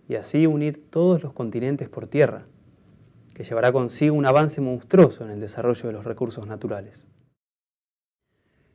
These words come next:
Esto es el ejemplo de la idea de un corredor de desarrollo. Obama no puede llegar a las elecciones.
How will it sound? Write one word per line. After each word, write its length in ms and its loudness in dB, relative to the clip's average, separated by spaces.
Esto 220 -10
es 120 -12
el 80 0
ejemplo 480 -2
de 80 4
la 100 -2
idea 340 4
de 60 -6
un 140 -6
corredor 520 -4
de 120 -4
desarrollo. 600 -12
Obama 400 -4
no 120 -6
puede 300 2
llegar 280 -4
a 60 -4
las 200 -10
elecciones. 640 -16